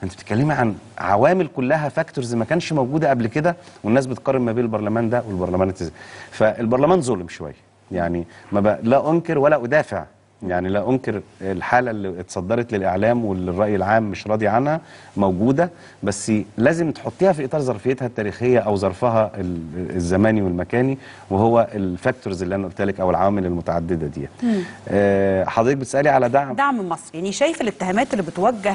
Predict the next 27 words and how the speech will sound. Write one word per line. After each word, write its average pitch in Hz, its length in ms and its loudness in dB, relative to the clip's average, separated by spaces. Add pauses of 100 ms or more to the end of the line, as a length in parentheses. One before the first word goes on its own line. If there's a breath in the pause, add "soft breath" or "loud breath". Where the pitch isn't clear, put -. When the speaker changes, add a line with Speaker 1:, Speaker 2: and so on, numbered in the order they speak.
(120)
Speaker 2:
لدعم 208 440 0
مصر 226 280 -4
إزاي؟ 175 400 0
وحضرتك 330 380 0
موجود 226 600 2
و-، 208 280 0
وقاعد 269 520 2
و-، 269 440 4
و-، 262 80 4 (360 loud breath)
ويعني 262 640 2
شاهد 262 400 2
على 226 200 4
ما 196 180 0
يحدث. 165 460 -2 (100)
فكرة 330 440 -2 (180)
إنه 285 540 4
دعم 247 400 0
مصر، 320 300 -2 (120)
آه، 214 100 2
بتكرر 285 560 2
تجربة 220 480 -2 (420 loud breath)
الحزب 202 400 0
الوطني، 170 440 2
والكلام 254 420 2
ده 285 180 2
سمعناه 214 400 -2
من 254 220 0